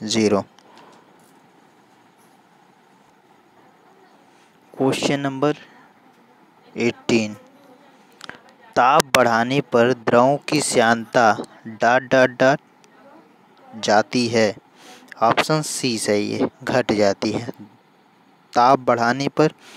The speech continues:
द्रवों की श्यानता घट जाती है, ऑप्शन सी सही है। क्वेश्चन नंबर नाइनटीन, गैस की श्यानता बढ़ जाती है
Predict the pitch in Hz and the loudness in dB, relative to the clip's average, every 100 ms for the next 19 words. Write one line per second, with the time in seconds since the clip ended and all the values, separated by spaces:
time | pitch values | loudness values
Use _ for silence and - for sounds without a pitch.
0 | - - _ - 104 117 117 123 123 107 | -20 -20 _ -20 -4 0 2 2 -2 0
1 | 110 107 104 - 175 - - _ _ _ | 0 -2 -4 -4 -4 -6 -20 _ _ _
2 | _ 110 110 104 101 95 95 - 107 - | _ -10 -4 -4 -2 0 -2 -4 -10 -10
3 | 110 - _ _ _ _ _ - 104 - | -12 -14 _ _ _ _ _ -4 -2 -2
4 | - 156 156 - 98 - 92 92 104 - | -6 -8 -8 -6 -4 -4 -4 -6 -12 -20
5 | _ _ _ _ _ _ _ _ _ _ | _ _ _ _ _ _ _ _ _ _
6 | _ _ _ _ _ - 120 - 135 127 | _ _ _ _ _ -4 -2 -2 -6 -4
7 | 127 127 151 - - _ _ _ _ _ | -4 -4 -6 -8 -20 _ _ _ _ _
8 | _ - _ - 123 123 113 110 - 98 | _ -20 _ -16 -4 2 2 0 -4 -4
9 | 95 _ _ _ - _ _ _ _ - | -6 _ _ _ -20 _ _ _ _ -20
10 | - - _ 120 120 131 147 147 - 160 | -20 -20 _ -16 0 4 4 2 0 0
11 | 151 - 123 117 120 117 143 143 127 131 | 0 2 2 2 0 -2 0 2 2 2
12 | 127 120 117 101 - 120 117 107 120 107 | 4 4 4 2 0 -4 -2 0 2 2
13 | 101 | -2